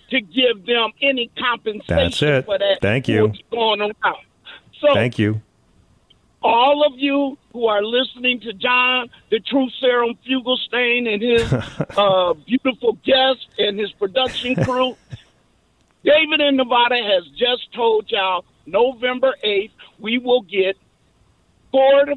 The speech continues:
Speaker 1: five senators. We will
Speaker 2: Right
Speaker 1: have
Speaker 2: on.
Speaker 1: a m-, major majority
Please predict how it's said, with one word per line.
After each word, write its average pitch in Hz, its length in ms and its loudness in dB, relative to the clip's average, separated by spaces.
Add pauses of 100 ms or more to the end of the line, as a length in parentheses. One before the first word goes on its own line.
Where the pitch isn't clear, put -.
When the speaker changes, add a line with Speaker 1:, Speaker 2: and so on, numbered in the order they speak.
Speaker 1:
five 214 460 2 (460)
senators. 196 680 -2 (320)
We 247 180 -2
will 247 220 2
Speaker 2:
Right - 120 0
Speaker 1:
have 180 160 0
Speaker 2:
on. 160 100 0 (360)
Speaker 1:
a - 20 -20
m-, - 140 -18 (340)
major 269 440 -2
majority 226 680 0